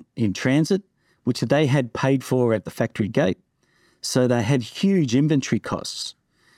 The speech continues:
We were able to supply them locally at a higher price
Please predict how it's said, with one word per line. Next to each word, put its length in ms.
We 160
were 220
able 180
to 60
supply 400
them 160
locally 580
at 140
a 60
higher 360
price 760